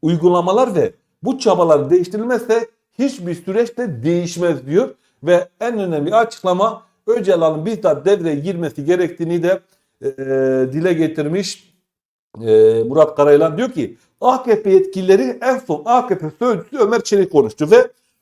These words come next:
Öcalan silah bırakma çağrısı yapsın." diyor. Diyelim ki Abdullah Öcalan bu çağrıda bulundu.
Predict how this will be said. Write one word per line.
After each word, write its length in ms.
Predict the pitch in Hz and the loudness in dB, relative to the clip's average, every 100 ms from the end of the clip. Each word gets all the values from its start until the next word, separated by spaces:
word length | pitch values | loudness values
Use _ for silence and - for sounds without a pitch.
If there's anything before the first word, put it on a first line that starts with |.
| - | -8
Öcalan 560 | 220 302 254 190 131 120 | -6 -4 -2 -2 -2 -6
silah 280 | 208 285 247 | -2 0 0
bırakma 360 | 196 156 135 123 | -4 -4 -8 -8
çağrısı 500 | 208 247 196 - 151 | -6 -6 -6 -8 -2
yapsın." 480 | 175 180 247 226 | 0 0 -4 -6
diyor. 200 | 175 226 233 _ _ - | -2 -4 -4 _ _ -10
Diyelim 360 | 151 311 294 208 | -4 -2 -2 -6
ki 300 | 139 92 - _ _ - | -8 -10 -12 _ _ -4
Abdullah 480 | 277 - 202 196 | -4 -4 -4 -4
Öcalan 440 | 285 233 180 165 196 | -4 -4 -2 -2 -4
bu 80 | 269 | -4
çağrıda 460 | 214 202 202 226 | 0 0 2 0
bulundu. 480 | 202 160 120 90 - | 0 -2 -4 -8 -10